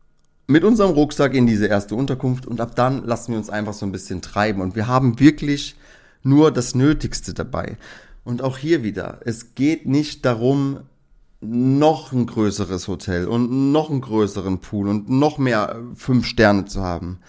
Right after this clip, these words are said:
sondern es geht aus dem, was dir gegeben ist, das Beste rauszuholen. Und je, je, wie sag ich das, je, je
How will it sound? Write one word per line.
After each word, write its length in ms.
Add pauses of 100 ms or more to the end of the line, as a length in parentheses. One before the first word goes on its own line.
(340)
sondern 260
es 200
geht 200
aus 220
dem, 300
was 180
dir 140
gegeben 400
ist, 340 (220)
das 180
Beste 400
rauszuholen. 560
Und 180 (840)
je, 420 (1300)
je, 420
wie 80
sag 280
ich 80
das, 260
je, 380 (720)
je 180